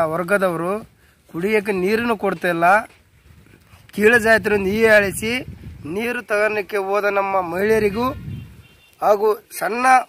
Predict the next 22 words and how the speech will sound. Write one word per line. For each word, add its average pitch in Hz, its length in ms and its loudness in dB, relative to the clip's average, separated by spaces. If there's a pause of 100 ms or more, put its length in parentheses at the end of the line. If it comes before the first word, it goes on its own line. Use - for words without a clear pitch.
(120)
ಹುಡುಗರಿಗೂ 233 480 -4 (500)
ನೀರು 233 340 -2 (400)
ತಗೋಣಕ್ಕೆ 208 400 0
ಹೋದ 202 200 0
ನಳ 196 120 4 (100)
ಮುಟ್ಟಿದ 202 240 -4
ಹುಡುಗರನ್ನು 214 400 0 (100)
ಹೊಡೆಯೋದು, 190 420 2 (680)
"ಏ 202 60 2 (100)
ಮುಟ್ಟಬೇಡ್ರಿ 202 480 0
ನೀವು, 190 120 2 (180)
ದೂರ 208 160 2 (120)
ಹೋಗಿ, 196 280 0
ನೀವು 190 200 0
ಮಾದ್ರಿ 202 320 2
ನೀವು, 185 200 -2 (920)
ನೀವು 185 180 -8
ಇಲ್ಲಿ 214 200 -8
ಬರೋಕ್ಕೆ 190 280 0
ಯೋಗ್ಯತೆ 202 340 0
ಇಲ್ಲ 196 100 2 (180)
ನೀವು" 190 200 -2